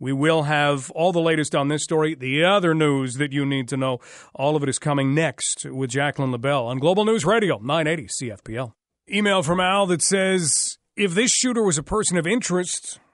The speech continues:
and on police's radar, he may not have been permitted to legally obtain a firearm. If that is the case, he obtained it illegally." Yeah, well, that is, that's certainly a possibility. We're still waiting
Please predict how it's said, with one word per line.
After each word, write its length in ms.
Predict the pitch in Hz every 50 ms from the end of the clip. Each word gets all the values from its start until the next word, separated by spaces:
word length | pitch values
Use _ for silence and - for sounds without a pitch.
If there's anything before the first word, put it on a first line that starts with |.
| _ _ _
and 160 | - 170 170
on 200 | 175 175 180 175
police's 460 | 143 165 175 185 180 165 - 156 139 123
radar, 600 | 139 170 202 220 214 175 160 151 151 160 180 196
he 60 | 170
may 400 | 160 165 175 175 175 175 175 170 - _ _ _
not 300 | 165 160 160 175 190 185
have 60 | 170
been 140 | 151 170 165
permitted 360 | - 160 165 165 170 175 180 147
to 80 | 165
legally 360 | 160 160 165 160 147 156 156 147
obtain 320 | 147 131 - 156 147 135
a 60 | 123
firearm. 680 | - - - 175 190 196 190 160 143 131 123 127 151 165
If 80 | 139
that 160 | 113 147 147 147
is 120 | 143 120
the 80 | 139 127
case, 500 | - - 170 165 175 196 - - - - - - - - - - _ _ _
he 140 | - 165 165
obtained 480 | 156 131 - 160 165 165 156 156 151 143
it 180 | 156 160 - _ _ _ _ _ _ -
illegally." 640 | - 180 180 185 202 226 233 185 170 143 127 98 90 101
Yeah, 320 | 113 139 156 170 190 185 160 -
well, 380 | 127 127 147 180 202 208 190 - - -
that 160 | - 147 165
is, 400 | 175 175 160 143 - - - - _ -
that's 320 | 127 123 151 135 - -
certainly 360 | - 185 196 196 190 185 170
a 40 | 160
possibility. 720 | 135 165 170 180 165 147 - 175 160 165 165 165 160 165
We're 120 | 156 147 131
still 260 | - - 185 160 147
waiting 400 | 147 151 165 160 156 147 135